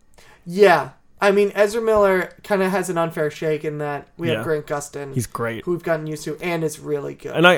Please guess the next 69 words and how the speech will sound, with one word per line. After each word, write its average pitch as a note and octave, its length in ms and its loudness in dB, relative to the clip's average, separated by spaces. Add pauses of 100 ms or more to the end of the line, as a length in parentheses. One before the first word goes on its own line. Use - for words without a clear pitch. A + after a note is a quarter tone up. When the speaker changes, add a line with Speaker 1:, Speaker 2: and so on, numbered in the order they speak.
Speaker 2:
it E3 140 2
took - 200 -2
me F3+ 60 2
a D#3 80 4
while B2+ 180 4
to A#2+ 60 0
warm A#2+ 240 2
up A#2 140 -2
to A2 100 -6
him, A2 160 -4
but A2 100 -4
I A#2 60 0
think - 320 -4 (100)
he C#3 200 -2
might A#2+ 200 0
have G#2+ 100 -8
taken A2+ 260 -4
a A2 40 -4
while A2 200 -2
to A2 80 -10
warm G#2+ 280 -8
up G#2+ 160 -10
to - 80 -10
the - 80 -12
part - 380 -8 (480)
Speaker 1:
Who, G#3 100 2
Speaker 2:
as G3 80 6
well. - 100 -2
Speaker 1:
Grant E3 180 0
Gustin? D3+ 160 -2
Speaker 2:
Yeah. A2 240 -2 (240)
Speaker 1:
Yeah, F4+ 320 8 (200)
absolutely. F#3+ 680 0
Speaker 2:
Yeah. G#2+ 220 -10 (180)
Speaker 1:
Um, F3 640 -2
Speaker 2:
But A2 160 -4
he C3 100 0
did. B2 440 0
He's, A#2 320 -6
Speaker 1:
but F#3 120 -2
he B2+ 60 4
Speaker 2:
he's, - 100 -2
Speaker 1:
did, C4 140 -2
and G#3 100 -2
Speaker 2:
he's E3 40 -4 (120)
Speaker 1:
he's - 60 -8
Speaker 2:
Barry C#3+ 240 4
Speaker 1:
good. B2+ 60 0
Speaker 2:
Allen C3+ 280 0
to G#2+ 60 -6
Speaker 1:
And - 100 -4
Speaker 2:
me. - 60 -4
Speaker 1:
he E3+ 300 -2
is. - 440 -2
Yeah, F3+ 180 -4
Speaker 2:
Yeah. D3 40 -4
Speaker 1:
he D3+ 100 -8
really E3+ 280 -8
is. C#3 260 -8 (240)
Plus, B3+ 280 -4 (140)
uh, F3+ 160 -12
there's G3+ 240 2
that A3 240 -2
weird A#3 280 -8
scene A#3 260 -8
where G#3+ 120 0
he G3+ 140 -8
walks F3+ 560 -4 (180)
th-, - 140 -10